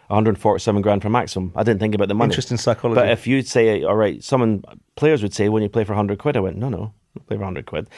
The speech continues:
Speaker 1: Part of it was because I'm not gonna play any different. So I think, what's the point? But I just didn't like playing for, for money. But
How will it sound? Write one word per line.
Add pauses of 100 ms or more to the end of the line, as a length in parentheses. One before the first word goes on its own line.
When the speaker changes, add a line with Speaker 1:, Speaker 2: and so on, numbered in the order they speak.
(300)
Speaker 1:
Part
of
it
was
because
I'm
not
gonna
play
any
different. (640)
So
I
think,
what's
the
point? (140)
But
I
just
didn't
like
playing
for, (100)
for
money.
But